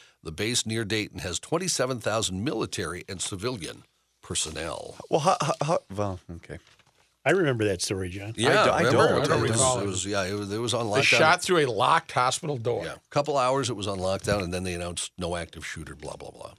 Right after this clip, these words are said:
Speaker 1: So.
Speaker 4: And we need a door repairman right away to level seven.
Speaker 1: <laughs> A large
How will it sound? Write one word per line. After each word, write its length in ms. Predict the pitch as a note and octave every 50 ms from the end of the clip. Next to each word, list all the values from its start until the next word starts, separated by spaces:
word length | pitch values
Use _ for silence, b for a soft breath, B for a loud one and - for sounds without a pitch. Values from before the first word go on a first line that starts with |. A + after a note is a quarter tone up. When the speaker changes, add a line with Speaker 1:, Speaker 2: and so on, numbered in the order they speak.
| _
Speaker 1:
So. 100 | - - -
Speaker 4:
And 220 | D3 D3+ D3 D3 C#3+
we 60 | C#3+
need 160 | C#3+ C#3+ C3+
a 80 | C3 A#2+
door 340 | G#2 A#2+ C3 B2+ C3+ C3+
repairman 760 | C3 - A#2+ A#2+ - C3+ B2+ B2+ B2 A#2+ A2 G#2+ A2 A2 A2 A2
right 220 | A2+ A#2+ A#2 A#2+
away 300 | A#2 A#2 A#2 A#2 A2 A2
to 280 | G#2 - - C3 A#2 A2
level 320 | G#2 A2 A2+ G#2+ G2+ F#2+
seven. 480 | F#2 - G#2 A#2 G#2+ G#2+ F#2+ F2 F#2 G2+
Speaker 1:
<laughs> 40 | - - - - _ _ B B B B B B B B B B B B B -
A 120 | G2+ G#2+
large 640 | A2+ B2+ D3+ F3 G#3 A3 A3 A3 G#3 E3 - - -